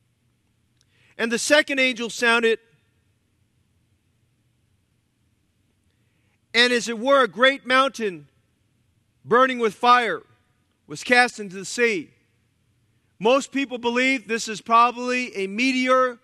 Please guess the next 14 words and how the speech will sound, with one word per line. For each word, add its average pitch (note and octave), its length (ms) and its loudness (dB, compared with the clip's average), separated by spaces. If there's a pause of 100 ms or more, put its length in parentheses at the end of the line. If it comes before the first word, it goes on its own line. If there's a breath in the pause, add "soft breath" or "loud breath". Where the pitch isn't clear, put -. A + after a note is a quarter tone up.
(840)
of D#3+ 160 -12
gigantic G#3 580 0
proportion A#3 800 -4 (300)
that F#3 160 -10
enters B3 320 0
into A3+ 180 -6
our A3 80 2
atmosphere, A3 800 0 (1040)
and F3+ 160 -6
somehow B3 540 2
it G#3+ 80 -2
has G3+ 180 -2
radioactive A#3+ 640 0
material A#3+ 680 -2